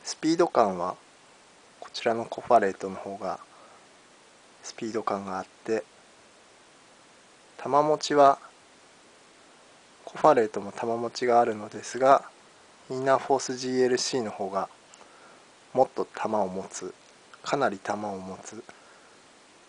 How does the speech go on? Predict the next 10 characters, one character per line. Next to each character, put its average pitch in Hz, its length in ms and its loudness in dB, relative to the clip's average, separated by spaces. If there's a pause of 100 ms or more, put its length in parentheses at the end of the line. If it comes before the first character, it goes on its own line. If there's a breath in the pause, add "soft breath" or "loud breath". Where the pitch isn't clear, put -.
(220)
と 120 100 -4
い 113 120 0
う - 60 -10 (280)
感 107 240 -6
じ 107 120 -14
で、 113 220 0 (2750 loud breath)
ス - 140 -14
ピ 151 180 -4
ン 117 140 -2
が 95 180 -4